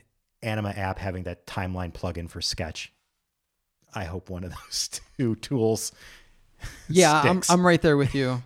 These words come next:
Speaker 2: Um,
Speaker 1: <laughs>
Speaker 2: as someone who actually spent many years doing Flash animations,
Speaker 1: There you go. There's
Speaker 2: my,
Speaker 1: the other way.
Speaker 2: the muscles that we're able, I'm able to communicate with, uh,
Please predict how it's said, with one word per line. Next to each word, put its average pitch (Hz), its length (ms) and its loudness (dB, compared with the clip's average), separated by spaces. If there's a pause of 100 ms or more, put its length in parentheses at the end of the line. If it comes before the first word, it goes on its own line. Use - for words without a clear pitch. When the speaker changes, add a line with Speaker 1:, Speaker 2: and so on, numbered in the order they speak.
Speaker 2:
Um, 135 320 -2
Speaker 1:
<laughs> - 40 0
Speaker 2:
as 147 120 -2
someone 165 420 0
who 139 380 -2
actually 143 580 -4
spent 139 520 0 (100)
many 139 300 2
years 139 760 2 (480)
doing 131 300 0
Flash 123 440 -2
animations, 131 720 -2
Speaker 1:
There 110 180 -2
you 107 80 -2
go. 135 140 0
There's 139 100 0
Speaker 2:
my, 147 200 2
Speaker 1:
the 139 120 2
other 135 80 0
way. 90 140 -4 (120)
Speaker 2:
the 131 320 -2
muscles 156 640 0
that 135 420 -4 (200)
we're 143 140 -4
able, 139 360 -4
I'm 135 180 -4
able 135 160 -4
to 120 60 -10
communicate 131 640 -8
with, 117 220 -12 (220)
uh, 113 120 -16